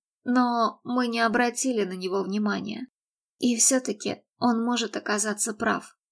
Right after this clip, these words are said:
Пройдет несколько недель, прежде чем мы узнаем имена тех, кто за последнее время купил наши акции. Но даже в этом случае они не обязательно могут рассказать нам что-то действительно важное.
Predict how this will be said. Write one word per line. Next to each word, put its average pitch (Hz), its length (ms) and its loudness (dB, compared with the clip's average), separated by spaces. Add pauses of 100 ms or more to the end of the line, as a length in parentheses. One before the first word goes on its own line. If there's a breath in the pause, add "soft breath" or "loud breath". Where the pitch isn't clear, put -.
(320)
Пройдет 269 420 6
несколько 277 480 0
недель, 269 500 2
прежде 233 380 2
чем 226 220 -2
мы 233 180 -2
узнаем 240 540 2
имена 233 440 0
тех, 302 400 2 (260)
кто - 180 0
за 269 120 2
последнее 269 600 2
время 285 340 4
купил 269 420 0
наши 269 300 0
акции. - 640 0 (300)
Но 240 640 2
даже 233 420 2
в 220 60 -2
этом 254 340 0
случае 214 640 0 (280)
они 240 520 0
не 254 260 2
обязательно 247 720 0
могут 202 340 -2
рассказать 220 640 0
нам 208 220 0 (240)
что-то 254 360 0
действительно 240 720 0
важное. - 540 2